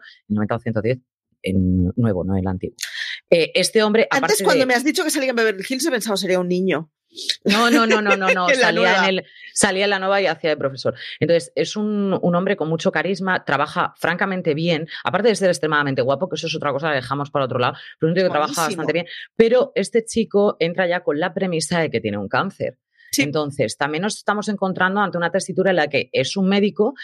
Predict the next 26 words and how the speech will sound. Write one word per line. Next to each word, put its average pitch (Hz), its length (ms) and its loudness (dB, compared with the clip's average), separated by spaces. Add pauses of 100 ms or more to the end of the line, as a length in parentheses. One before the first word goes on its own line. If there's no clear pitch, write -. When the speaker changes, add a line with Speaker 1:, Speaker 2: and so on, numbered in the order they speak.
(160)
Speaker 1:
es 151 160 2
un 185 80 -4
médico 175 320 0
que 160 80 2
lo 143 100 2
da 143 220 0
todo 147 240 2
por 175 140 2
el 180 100 0
hospital, 214 480 0 (240)
es 160 140 0
un 180 80 -2
médico 170 240 2
que 160 100 -2
tiene 160 160 0
una 156 160 0
relación, 147 720 0
eh, 143 280 2
con 143 140 -2
su 151 120 -6
mujer 147 260 0
bastante 135 400 -2
difícil 226 600 0 (480)
y 220 180 2
que, 226 400 4 (140)
em, 165 520 0